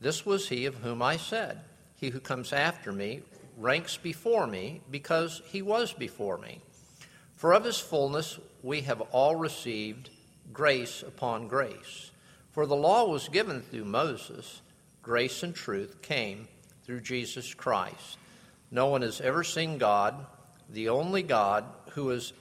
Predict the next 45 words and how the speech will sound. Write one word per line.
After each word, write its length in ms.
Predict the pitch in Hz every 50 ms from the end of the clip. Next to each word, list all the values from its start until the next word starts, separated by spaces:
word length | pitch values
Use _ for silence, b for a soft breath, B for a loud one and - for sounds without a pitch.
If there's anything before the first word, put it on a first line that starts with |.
| -
at 200 | - 131 131 -
the 60 | - 139
Father's 540 | - - 147 147 165 170 180 180 165 -
side, 480 | - - 131 107 104 101 101 104 113 113 B B B B B B B B
he 220 | - - 143 143
has 200 | 127 120 107 -
made 260 | 120 110 110 113 117 113
him 200 | 117 117 120 117
known. 420 | 113 107 101 98 101 98 98 101 - - - - - - _ - - - _ _ _ _ b b b b b b b b b - _ - -
As 140 | 117 95 117
I 100 | 117 113
was 140 | 107 104
reading 340 | 123 139 147 135 120 113 113
that, 240 | 107 107 110 117 113
in 80 | 107 107
that 220 | 107 - - -
passage, 460 | 127 120 120 123 - - - 107 -
he 120 | - 120 107
came 360 | - 131 123 123 123 113 104
to 120 | 110 104
his 180 | 104 98 98 -
own, 240 | 127 127 127 123 113
and 80 | 104
his 160 | 101 98 -
own 220 | 135 123 127 127 117
did 140 | 104 104 110
not 320 | 113 117 120 120 - -
receive 400 | 113 - - - 127 127 123 104
him. 180 | 110 107 104 101 B B B B B B B B B B B -
It 80 | - 120
was 220 | 117 117 107 -
a 40 | 113
December 640 | 98 101 - - - 143 143 139 120 113 117 117 117 - - - - - -
when 180 | 107 113 117 113
I 120 | 113 117
was 280 | 113 110 107 101 - -
the 60 | -
pastor 480 | - - 135 127 131 123 - - 117
of 60 | 113 101
the 80 | 117
little 180 | 117 117 120 113
church 380 | - - 147 135 123 - -
in 100 | 117 110
Florala, 640 | 101 - - 120 123 123 117 120 120 117 113 113 117
Alabama, 760 | 120 120 113 113 107 101 107 117 123 127 127 117 107 101